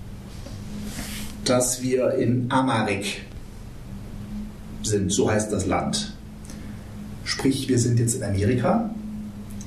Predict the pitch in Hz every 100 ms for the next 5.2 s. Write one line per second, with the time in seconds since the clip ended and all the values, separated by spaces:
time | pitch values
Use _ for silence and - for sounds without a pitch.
0 | - - 110 110 104 127 131 113 117 107
1 | 107 104 98 104 107 113 120 - - -
2 | - - - - - - - - - -
3 | - 104 98 95 120 135 135 147 147 123
4 | - - 104 113 110 104 113 151 180 196
5 | - -